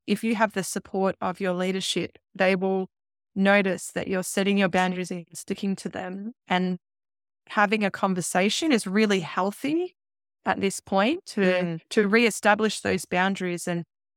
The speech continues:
Speaker 1: that you love your job, that you're, you wanted to learn and grow, and that where the, the conversation might end up about,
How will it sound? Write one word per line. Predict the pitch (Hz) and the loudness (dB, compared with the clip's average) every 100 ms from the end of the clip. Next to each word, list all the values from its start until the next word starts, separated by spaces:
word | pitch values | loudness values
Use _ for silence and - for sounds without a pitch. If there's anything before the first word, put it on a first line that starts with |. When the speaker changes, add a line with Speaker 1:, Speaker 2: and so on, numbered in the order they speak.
| - | 0
Speaker 1:
that | 190 - | 0 2
you | 202 190 | 0 4
love | 196 202 208 | 6 6 4
your | 196 | 2
job, | 190 180 170 | 4 4 2
that | - - | -6 -2
you're, | 175 170 170 - _ _ | 2 2 0 -4 _ _
you | 190 | -2
wanted | 185 196 185 | 2 2 2
to | |
learn | 190 185 185 | 2 2 2
and | 180 | 0
grow, | 180 175 175 | 2 2 2
and | 175 170 - _ | 2 0 -6 _
that | - 214 | 0 2
where | 214 196 | 4 2
the, | 185 180 - _ _ | 2 -2 -12 _ _
the | 190 | -6
conversation | - 208 190 - 202 220 208 | 0 0 0 0 0 2 0
might | 185 165 - | 0 0 0
end | 180 | -2
up | 170 - | -2 -8
about, | 170 165 165 - | -6 -4 -2 -4